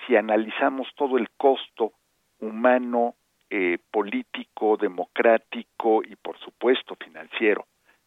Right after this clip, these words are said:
de la guerra contra el, eh, terrorismo, entre comillas, eh, hay cálculos que hablan, Sergio, de siete billones, en español, trillones en inglés, de dólares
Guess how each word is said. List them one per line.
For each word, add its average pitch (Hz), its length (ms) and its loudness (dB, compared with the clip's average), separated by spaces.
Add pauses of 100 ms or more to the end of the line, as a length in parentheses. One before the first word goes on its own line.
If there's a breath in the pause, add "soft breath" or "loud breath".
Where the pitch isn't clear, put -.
(200)
de 87 140 -2
la 85 140 -4
guerra 95 380 -2
contra 80 520 -10
el, - 380 -16 (360)
eh, - 180 -12
terrorismo, 87 720 -6
entre - 220 -8
comillas, 92 520 -6 (760)
eh, 87 300 -8
hay 98 160 0
cálculos - 560 0
que - 80 0
hablan, 92 400 0
Sergio, 98 340 -4
de 82 180 -6 (200)
siete 117 480 0 (1500)
billones, 127 680 2 (440)
en 95 200 -6
español, 110 600 -2 (120)
trillones 110 760 0
en 101 120 -18
inglés, 92 400 -4
de 98 100 -2
dólares 101 480 2